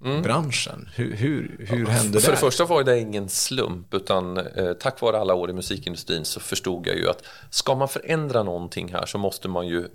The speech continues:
Speaker 1: upp på, på toppnivåer, på de, eh, alltså V D-nivåer på de stora organisationerna och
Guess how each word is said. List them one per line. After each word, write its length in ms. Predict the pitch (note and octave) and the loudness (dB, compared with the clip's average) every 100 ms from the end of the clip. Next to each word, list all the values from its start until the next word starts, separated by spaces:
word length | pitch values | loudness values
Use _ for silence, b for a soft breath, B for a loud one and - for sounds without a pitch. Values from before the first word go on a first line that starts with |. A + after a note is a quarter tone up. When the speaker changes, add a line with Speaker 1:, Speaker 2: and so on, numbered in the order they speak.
| - | -10
Speaker 1:
upp 240 | A2 - - | -8 -8 -8
på, 320 | - F#2+ - - - - - - | 2 2 2 -10 -20 -20 -20 -8
på 240 | G2+ F2+ - | -4 -4 -6
toppnivåer, 800 | - A#2+ - G#2+ G#2 B2+ G2 F2+ | -6 -6 -4 -4 0 0 2 0
på 160 | - F2+ | 2 0
de, 300 | E2+ E2+ D#2+ | 0 -4 -6
eh, 80 | G2 F#2 | -6 -6
alltså 260 | - - E2+ - | -4 -6 -8 -4
V 260 | A#2 G2 F2 | -2 0 0
D-nivåer 480 | F2+ F2 G#2 G2 | 2 2 2 2
på 140 | F2 F2 | 2 0
de 100 | F2+ | 0
stora 380 | - A2 F#2 F2+ | 0 0 2 0
organisationerna 640 | F2 F2+ F2 F2+ E2+ | 0 -2 -2 -2 -4
och 40 | E2+ | -2